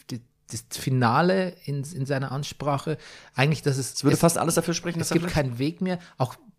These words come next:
Speaker 1: wie die, Kendall hat nicht mehr seiner Mut-, also auch, dass seine Mutter ihn so zurückweist, "Du musst jetzt mal weg von dieser Party, solange dein Vater da ist."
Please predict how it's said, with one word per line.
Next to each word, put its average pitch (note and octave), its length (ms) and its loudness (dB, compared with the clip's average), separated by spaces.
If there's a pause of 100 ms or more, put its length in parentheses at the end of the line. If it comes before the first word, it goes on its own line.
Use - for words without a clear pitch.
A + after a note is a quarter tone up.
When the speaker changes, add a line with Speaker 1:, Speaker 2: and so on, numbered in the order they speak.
Speaker 1:
wie C3+ 80 -2
die, C#3+ 240 -8 (260)
Kendall D3+ 280 6
hat C#3 100 0
nicht C#3+ 160 2
mehr C#3 80 4
seiner B2+ 200 4
Mut-, C3+ 240 0
also A2+ 140 0 (300)
auch, A#2+ 120 0
dass B2 200 0
seine A#2 160 4
Mutter C#3 260 2
ihn D3+ 100 2
so C#3+ 80 0
zurückweist, C#3+ 600 0
"Du C3 40 -2
musst B2+ 120 -4
jetzt B2 160 -4
mal A2+ 100 2
weg B2 140 -6
von D3+ 140 -6
dieser C3+ 180 -4
Party, C#3 340 -4
solange B2+ 260 -2
dein B2 100 -4
Vater C3 360 -4
da C3+ 200 -2
ist." C3 100 -8